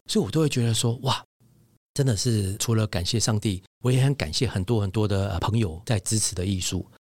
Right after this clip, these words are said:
诶，他们进来以后真的感觉到说，诶，原来看艺术是这么的放松，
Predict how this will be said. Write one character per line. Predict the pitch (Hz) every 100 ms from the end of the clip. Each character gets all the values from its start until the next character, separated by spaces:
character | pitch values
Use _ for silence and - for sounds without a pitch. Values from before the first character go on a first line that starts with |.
| _ -
诶， | 151
他 | 180
们 | 185
进 | 202
来 | 117 82
以 | 80
后 | 98 -
真 | 147 143
的 | 113
感 | 78 76
觉 | 87
到 | 101
说， | 92 98
诶， | - 175 185 - - -
原 | 113
来 | 131
看 | - 160
艺 | 127
术 | 92 101
是 | - -
这 | - 185
么 | 151 107 98
的 | 95 95 - -
放 | 127 87
松， | 110 85